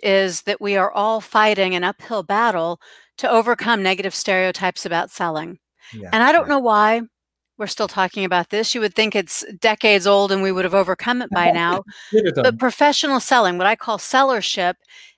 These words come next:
Speaker 1: is at risk. Pe-, people fall into those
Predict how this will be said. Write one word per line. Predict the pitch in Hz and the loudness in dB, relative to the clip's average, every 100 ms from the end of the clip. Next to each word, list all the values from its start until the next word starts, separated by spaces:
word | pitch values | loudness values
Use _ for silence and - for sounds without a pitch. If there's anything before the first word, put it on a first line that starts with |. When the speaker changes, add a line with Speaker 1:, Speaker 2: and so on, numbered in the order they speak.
| _ | _
Speaker 1:
is | 247 233 220 208 - - _ _ _ _ _ _ _ _ _ - | 4 6 4 2 -2 -4 _ _ _ _ _ _ _ _ _ -2
at | 226 | -2
risk. | 233 311 220 - - - _ - | 0 -4 -4 -8 -10 -16 _ -14
Pe-, | 294 - | -14 -10
people | 269 302 262 240 214 | -8 -2 0 0 -2
fall | - 262 254 254 | -4 0 2 4
into | 262 262 262 | 2 -2 -6
those | 233 214 202 180 | -2 -2 -2 -6